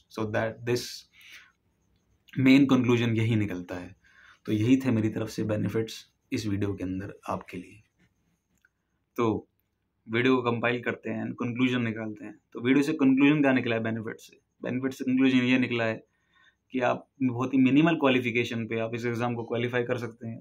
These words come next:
सिंगल पेपर एग्जाम रहेगा यार आपका, एक बार बस सिंगल एग्जाम देना है, ज़्यादा वेट नहीं करना है आपने। सेकंड वाला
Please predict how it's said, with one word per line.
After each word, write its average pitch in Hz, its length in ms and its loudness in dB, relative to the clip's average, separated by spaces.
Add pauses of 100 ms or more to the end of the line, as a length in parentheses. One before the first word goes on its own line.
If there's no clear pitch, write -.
सिंगल 131 340 2 (160)
पेपर 127 280 -2
एग्जाम 120 360 -4
रहेगा 117 300 -2
यार 117 200 -6
आपका, 120 320 -14 (600)
एक 131 160 -4
बार 123 220 2
बस 123 200 -2
सिंगल 127 260 2
एग्जाम 120 320 0
देना 123 200 -2
है, 127 60 -4
ज़्यादा 117 280 0
वेट 120 200 -2
नहीं 123 160 -2
करना 120 260 -2
है 117 100 -4
आपने। 113 240 -8
सेकंड 120 280 -4
वाला 117 180 -2